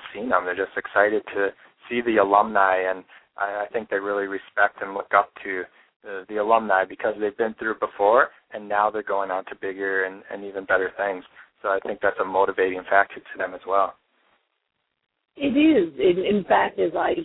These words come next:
Speaker 2: listen to you say it, I, you know, kind of hear the music in the background and go, wow, you know, the, the power of been there and done that, um, to inspire someone at, at a certain situation.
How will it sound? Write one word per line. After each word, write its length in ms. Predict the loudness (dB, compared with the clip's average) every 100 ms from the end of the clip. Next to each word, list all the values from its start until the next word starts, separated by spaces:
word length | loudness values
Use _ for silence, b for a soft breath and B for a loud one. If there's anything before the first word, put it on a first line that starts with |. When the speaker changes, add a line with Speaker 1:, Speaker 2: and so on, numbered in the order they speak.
| -10 _ -12
Speaker 2:
listen 500 | -2 0 0 -4 -4
to 60 | -2
you 240 | 2 2 2 0
say 160 | 2
it, 260 | 4 2 0
I, 460 | 0 2 0 0 -6 b b b _
you 140 | -8 0
know, 380 | 0 0 -4 -8
kind 160 | -6 -4
of 80 | 0
hear 200 | 2 2
the 100 | 2
music 420 | 0 0 0 0
in 180 | 0 -2
the 60 | 0
background 600 | 0 0 2 2 2 -2
and 160 | -2
go, 220 | -2 -2 -2
wow, 480 | -2 -2 -2 -2
you 160 | -4 -8
know, 180 | -10 -8
the, 80 | -10 -12
the 80 | -18 -14 -8
power 480 | -2 2 4 4 2
of 200 | 0 -2 _
been 240 | -2 0 0
there 340 | -2 0 -2
and 200 | -2 -2
done 300 | 0 0 2
that, 320 | 0 0 -4 -6 _ _ _ _ -14
um, 420 | -10 -8 -8 -10 -2
to 200 | 0 2
inspire 720 | 0 -6 -6 -4 0 0 -2 -6
someone 420 | -12 -12 -12 -10
at, 380 | -10 -14 _ -12
at 80 | -12
a 100 | -12
certain 280 | -12 -14 -16 -20
situation. 800 | -20 -12 -8 -8 -8 -12 -16